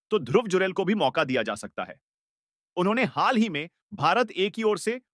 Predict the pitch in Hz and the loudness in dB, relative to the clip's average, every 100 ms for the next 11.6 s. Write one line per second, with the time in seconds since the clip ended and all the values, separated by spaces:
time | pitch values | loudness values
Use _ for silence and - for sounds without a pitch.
0 | _ 151 - 175 175 196 - 165 175 160 | _ -4 -2 -4 0 0 0 -4 -4 -4
1 | 151 151 - - 180 190 202 156 139 135 | 0 0 -2 -2 -2 2 0 0 -2 0
2 | 131 123 123 113 127 - _ _ - - | 0 -2 -6 -10 -10 -16 _ _ -4 -2
3 | 285 254 208 139 113 131 _ _ 165 - | -2 -2 0 -2 -2 -10 _ _ -2 0
4 | 175 143 175 143 156 180 147 254 180 139 | 2 2 0 0 0 0 0 -2 -2 -2
5 | 120 110 95 80 - _ _ _ _ _ | -2 -2 -4 -10 -20 _ _ _ _ _
6 | _ _ _ - 214 262 277 277 - 160 | _ _ _ -4 -2 0 -2 -2 0 0
7 | 165 170 190 214 208 151 127 110 95 - | 2 2 2 0 -2 0 0 -2 -8 -8
8 | _ - 123 151 220 220 143 135 160 185 | _ -2 0 0 0 0 2 0 2 0
9 | 220 _ - 143 127 - - 202 101 98 | -2 _ 0 2 2 0 0 0 -2 -2
10 | 147 - 160 151 131 107 127 143 185 135 | -4 -2 -4 -2 -2 2 2 4 2 2
11 | 117 110 107 - 90 85 | 0 -2 -6 -12 -14 -14